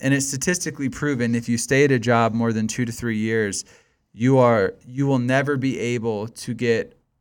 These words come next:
on average prom-, or, uh, raises enough to catch up with, like, <laughs> inflation. So they,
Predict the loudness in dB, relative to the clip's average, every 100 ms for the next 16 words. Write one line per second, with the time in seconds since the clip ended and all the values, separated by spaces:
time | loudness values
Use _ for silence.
0 | _ _ -8 -8 -4 -2 -2 -2 -6 -8
1 | -16 -10 -6 -6 -8 -6 -4 -2 -2 -4
2 | -6 -4 -2 0 0 -2 -4 -8 -8 -6
3 | -6 -6 -8 -12 -12 -10 -8 -6 -6 -8
4 | -10 -16 -10 -6 -4 -2 -4 -4 -4 -4
5 | -8 -14 -18 _ _ _ _ -4 0 2
6 | 0